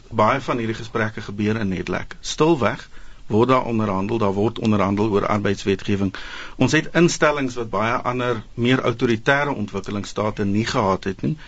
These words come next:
vir maatskaplike dialoog. So ek dink Nedlac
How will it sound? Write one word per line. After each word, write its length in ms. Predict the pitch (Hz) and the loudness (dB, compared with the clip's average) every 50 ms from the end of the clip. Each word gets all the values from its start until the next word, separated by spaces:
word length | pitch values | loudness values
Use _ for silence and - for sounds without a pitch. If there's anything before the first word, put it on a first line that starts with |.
| - - - - - - | -16 -16 -16 -14 -12 -8
vir 140 | - 127 | -4 -2
maatskaplike 600 | 107 104 104 104 - - 110 107 - 107 98 - | 0 0 0 -2 -2 -4 -4 -2 -4 -6 -4 -4
dialoog. 640 | 104 98 98 95 92 92 95 92 90 92 - - - - - - - - - - - - | -4 -4 -4 -4 -2 -2 -2 -2 -2 -4 -6 -10 -14 -16 -16 -14 -14 -14 -14 -12 -2 2
So 80 | - 147 | 2 2
ek 120 | 151 156 | 4 4
dink 160 | 220 226 165 131 | 4 4 4 4
Nedlac 320 | 131 147 170 165 156 156 | 2 4 4 2 2 2